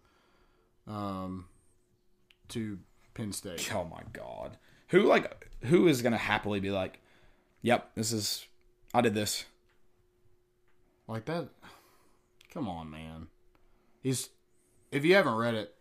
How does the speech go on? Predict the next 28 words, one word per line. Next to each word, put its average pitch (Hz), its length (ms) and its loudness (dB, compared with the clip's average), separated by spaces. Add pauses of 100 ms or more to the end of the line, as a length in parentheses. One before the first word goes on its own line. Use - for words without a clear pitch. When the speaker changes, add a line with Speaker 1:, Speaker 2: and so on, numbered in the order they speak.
Speaker 1:
uh, 101 40 -10
I'm 101 360 -2
not 139 120 2
gonna 101 100 -4
read 98 180 -6
the 92 60 -6
whole 92 100 -6
thing 90 220 -10
'cause 90 100 -12
that 95 100 -8
would 87 120 -10
take 85 180 -14
too 92 120 -12
long, 90 240 -8
but 92 220 -8 (600)
here, 127 220 -2
here's 120 240 0
one 117 200 0
quote 107 280 -2
from 101 180 -4
it. - 140 -10 (440)
"Don't 143 220 0
you 202 60 2
have 180 160 0
parents 135 360 -2
or 117 80 -6
girlfriend 120 680 -4
who 113 500 -2